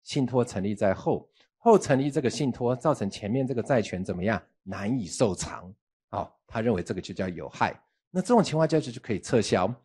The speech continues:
那请问一下各位先进，在我们国家来讲，这个信托的法律关系稳不稳定？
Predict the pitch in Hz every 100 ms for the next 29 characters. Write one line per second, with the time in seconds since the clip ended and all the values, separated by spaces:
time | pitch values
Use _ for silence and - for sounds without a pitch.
0 | _ _ _ - 208 131 123 147 147 -
1 | _ 135 123 117 113 90 - _ _ -
2 | 247 202 104 113 104 127 113 87 87 80
3 | - - 156 104 - 190 131 135 117 117
4 | 92 87 _ 92 104 117 107 104 101 101
5 | 123 90 117 95 80 - 117